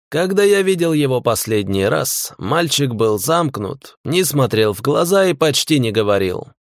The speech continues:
А этот человек... Внешне он схож, но Дмитрия Старцева не видели в свете уже лет пять».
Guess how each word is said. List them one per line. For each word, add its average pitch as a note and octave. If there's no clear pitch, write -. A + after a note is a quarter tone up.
А F2
этот A2+
человек... F2
Внешне A2+
он D#3
схож, -
но G2+
Дмитрия G2
Старцева A#2+
не F#2
видели G2
в -
свете D#3+
уже C#3+
лет C3
пять». C#3+